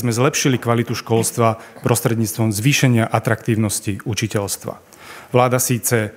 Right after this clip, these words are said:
prispieva alebo pristúpila k postupnému zvyšovaniu platov, má to však tri nevýhody.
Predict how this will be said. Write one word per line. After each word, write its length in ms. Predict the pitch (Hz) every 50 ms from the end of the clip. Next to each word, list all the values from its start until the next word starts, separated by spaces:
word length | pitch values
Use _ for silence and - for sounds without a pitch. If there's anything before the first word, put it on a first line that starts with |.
| - - - - -
prispieva 720 | 135 131 - - - - 135 120 117 113 117 120 139 151 151 117
alebo 320 | 110 110 104 104 107 -
pristúpila 560 | - 123 135 131 - - 131 - - 120 110
k 80 | 107 -
postupnému 560 | - 135 - - 139 123 - 117 113 110 110
zvyšovaniu 560 | 101 - 120 107 - 127 110 113 110 110 104
platov, 320 | - 120 120 117 - 117 117
má 160 | 110 107 110
to 80 | - -
však 320 | - 113 107 - - -
tri 160 | 131 127 117
nevýhody. 480 | 113 110 107 113 104 92 - - -